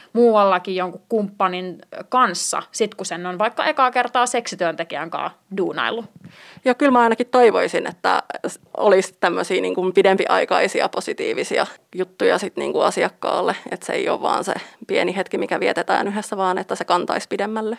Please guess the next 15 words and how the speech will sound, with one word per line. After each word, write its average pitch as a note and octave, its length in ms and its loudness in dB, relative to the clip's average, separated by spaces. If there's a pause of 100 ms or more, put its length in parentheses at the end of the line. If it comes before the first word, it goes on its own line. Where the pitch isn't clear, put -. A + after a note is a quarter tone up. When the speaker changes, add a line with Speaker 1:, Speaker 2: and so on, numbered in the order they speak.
(160)
Speaker 1:
Mm. A3 340 -16
Toi B3+ 160 8
ehkä A3+ 260 4
jo A#3+ 80 6
vähän C#4 240 2
kertoakin C#4 460 4
siitä, A3 320 0
mutta A3 420 0 (160)
mikä C4 580 0
on A#3+ 200 -2
sun A#3 160 -2
mielestä F#3+ 680 0 (180)
nyt B3 300 -2
tällä G#3+ 220 4
hetkellä F#3 460 -2